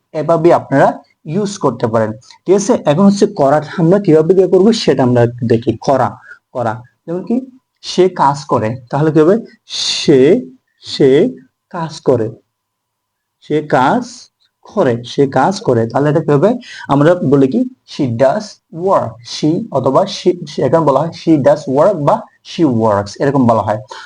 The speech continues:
তাহলে আপনি এটা না বললে সেটা আপ-, অন্যভাবে বলতে পারেন, তাহলে কি হবে? She gets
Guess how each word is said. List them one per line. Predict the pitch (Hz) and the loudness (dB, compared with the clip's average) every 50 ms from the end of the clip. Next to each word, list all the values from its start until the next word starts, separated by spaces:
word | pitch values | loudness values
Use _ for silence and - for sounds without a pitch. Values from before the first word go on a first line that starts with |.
| - _ - | -20 _ -4
তাহলে | 170 180 202 202 - - | -2 -2 -2 -2 -2 -4
আপনি | - 143 139 - 160 151 | -4 -4 -2 0 2 2
এটা | 147 143 180 | 2 4 2
না | 196 196 190 190 | 2 2 2 2
বললে | 175 180 196 226 294 277 - _ _ _ | 4 4 4 2 2 0 -4 _ _ _
সেটা | _ - - 175 - - - _ _ _ - | _ -8 -8 -6 -6 -8 -12 _ _ _ -14
আপ-, | - 147 151 - | -14 -12 -8 -4
অন্যভাবে | 175 180 190 196 214 220 226 214 | -2 0 2 2 2 2 2 2
বলতে | 180 160 143 156 | 2 2 2 2
পারেন, | 151 147 135 131 | 2 2 2 0
তাহলে | 127 151 147 156 165 | 0 0 2 0 0
কি | 156 - | -2 -4
হবে? | 156 165 170 - 240 254 _ _ _ _ _ - | -2 0 2 0 0 -2 _ _ _ _ _ -6
She | - 214 160 135 | -4 -4 -2 0
gets | 196 175 160 - - | 0 0 0 -2 -6